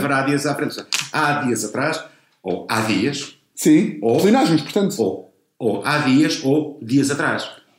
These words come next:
Speaker 1: Mas e subir para cima também chateia, ou é só o mesmo ar?
Speaker 2: Subir para cima depende. Eu posso subir para cima, ou seja,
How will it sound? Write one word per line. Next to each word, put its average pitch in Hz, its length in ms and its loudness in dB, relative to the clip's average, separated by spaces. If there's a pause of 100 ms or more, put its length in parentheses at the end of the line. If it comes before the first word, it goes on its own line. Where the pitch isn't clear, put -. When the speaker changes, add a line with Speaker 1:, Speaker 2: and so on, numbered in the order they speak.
(120)
Speaker 1:
Mas 160 180 4
e 175 60 4
subir 196 180 2
para 202 100 2
cima 196 200 2
também 190 180 2
chateia, 202 340 4
ou 214 80 6
é 196 40 4
só 208 140 2
o 190 60 2
mesmo 185 320 6
ar? 175 260 2
Speaker 2:
Subir 110 240 -2
para 110 100 -4
cima 135 180 4
depende. 127 460 -2 (280)
Eu 98 120 -8
posso 113 420 -4
subir 123 500 -2 (520)
para 127 100 -2
cima, 147 580 2
ou 104 100 -4
seja, - 460 -4